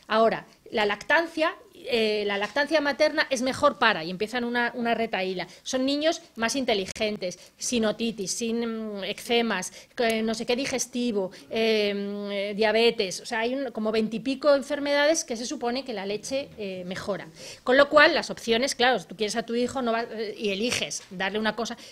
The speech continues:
El problema no es la lactancia entre dos opciones que son iguales. El problema es cómo configuran, y eso es en lo que hay, lo que es muy interesante estudiar, cómo de-, determinan la leche de fórmula, es decir, el biberón, como riesgo.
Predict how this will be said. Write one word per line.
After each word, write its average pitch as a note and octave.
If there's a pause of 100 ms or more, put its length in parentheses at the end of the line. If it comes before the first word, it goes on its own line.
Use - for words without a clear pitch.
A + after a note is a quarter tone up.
(100)
El A3
problema C4
no D#4+
es C#4+
la B3+
lactancia B3+
entre A3
dos A3
opciones A#3+
que -
son A3
iguales. G3+ (180)
El G3+
problema C4+
es E4 (240)
cómo D4+
configuran, C#4 (320)
y A#3
eso A#3+
es -
en B3
lo A3+
que A#3
hay, A#3+
lo G#3+
que A#3+
es A3
muy B3
interesante B3+
estudiar, C4+ (240)
cómo D4+
de-, D4+
determinan C#4
la A3
leche C#4
de C#4
fórmula, C#4
es G#3+
decir, A3
el A3
biberón, C#4 (540)
como D4+
riesgo. G3